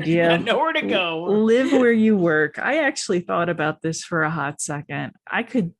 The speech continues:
Speaker 1: totally live where I work if they had, like, living areas. I had an ex-boyfriend who was a property manager and literally lived where he worked. He lived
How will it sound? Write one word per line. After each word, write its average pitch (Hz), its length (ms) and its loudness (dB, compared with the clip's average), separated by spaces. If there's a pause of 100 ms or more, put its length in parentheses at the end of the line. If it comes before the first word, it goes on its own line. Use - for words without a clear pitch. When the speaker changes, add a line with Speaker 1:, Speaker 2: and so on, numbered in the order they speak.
(140)
Speaker 1:
totally 156 960 -2
live 160 320 -4
where 143 300 -4
I 143 40 -4
work 147 380 -4
if 156 160 -6
they 151 140 -2
had, 139 540 -4
like, 139 280 -8 (100)
living 147 500 -4
areas. 135 600 -8 (220)
I 165 80 -4
had 160 300 0
an 156 160 -4
ex-boyfriend 170 800 -2
who 165 200 0
was 151 180 -2
a - 40 -4
property 202 440 -2
manager 139 500 -4
and 160 260 2
literally 156 440 0
lived 147 400 -4
where 139 140 -4
he 143 160 -4
worked. 208 440 -4
He 143 100 -6
lived 143 240 -6